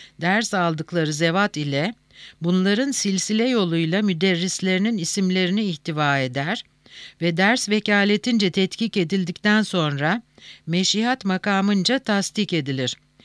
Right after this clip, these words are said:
İcazetname alanlar müderrislik ünvanını elde ederek İstanbul Rüyus-u Hümayun'una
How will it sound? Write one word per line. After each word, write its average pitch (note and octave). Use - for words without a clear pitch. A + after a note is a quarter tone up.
İcazetname G3+
alanlar F3+
müderrislik F#3+
ünvanını F3+
elde D#3+
ederek D3
İstanbul F#3
Rüyus-u G3+
Hümayun'una F3+